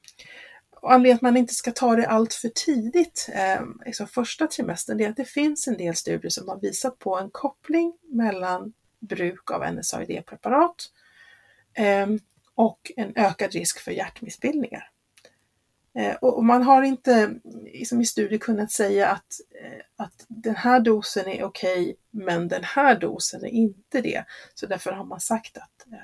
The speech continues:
man ska vara försiktig. Eh, enstaka doser har man inte sett någon, någon ökad risk med, men, men vi vet inte var gränsen går, liksom, riktigt där.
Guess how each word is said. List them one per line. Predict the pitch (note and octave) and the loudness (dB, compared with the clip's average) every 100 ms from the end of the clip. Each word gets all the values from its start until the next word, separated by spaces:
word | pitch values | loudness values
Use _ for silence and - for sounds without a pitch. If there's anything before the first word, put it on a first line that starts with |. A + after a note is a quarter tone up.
| G#3+ | -14
man | G3+ | -10
ska | - F3+ | -8 -4
vara | G3 F#3+ | 0 -2
försiktig. | - - E3+ - - - _ _ _ | -2 -8 -8 -12 -14 -14 _ _ _
Eh, | C4 A3+ A3 A3 A3 _ D4+ | -20 -18 -18 -18 -20 _ _
enstaka | B3 A3 G3+ A3 G3+ F#3 | 0 0 0 0 0 -2
doser | F3 E3 - F3+ | -6 -6 -6 -6
har | F3+ | -8
man | F3+ | -10
inte | F3+ - | -12 -10
sett | F3 E3+ - | -8 -8 -10
någon, | - D#3 - _ _ _ _ _ _ - - A#3 | -12 -12 -16 _ _ _ _ _ _ -20 -20 -10
någon | A3+ G3+ G3 | -8 -8 -8
ökad | F#3+ - | -12 -12
risk | - - - | -10 -10 -8
med, | F#3 | -6
men, | G#3 | -6
men | G#3 A#3 | -2 0
vi | A3 G#3+ | 2 0
vet | A#3 A3+ | -2 -2
inte | A#3 A3 | -2 -2
var | G#3 | -6
gränsen | F#3+ G3 G3+ G3 - G3 | -4 -4 -6 -8 -8 -10
går, | G#3 A#3+ - - | -10 -8 -6 -8
liksom, | A3 - - A3+ - - - - _ | -10 -14 -14 -14 -20 -20 -20 -20 _
riktigt | - - _ - | -20 -20 _ -16
där. | G#1 | -16